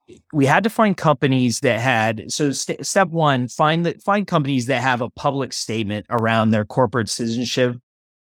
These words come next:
that, or corporate social responsibility programs that aligns with your mission. If, if it doesn't, then it's gonna be, it's gonna be a hard,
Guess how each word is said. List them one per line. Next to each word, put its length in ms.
that, 320
or 140
corporate 340
social 300
responsibility 640
programs 500
that 100
aligns 420
with 200
your 140
mission. 580
If, 220
if 140
it 120
doesn't, 520
then 320
it's 200
gonna 220
be, 460
it's 220
gonna 200
be 200
a 140
hard, 460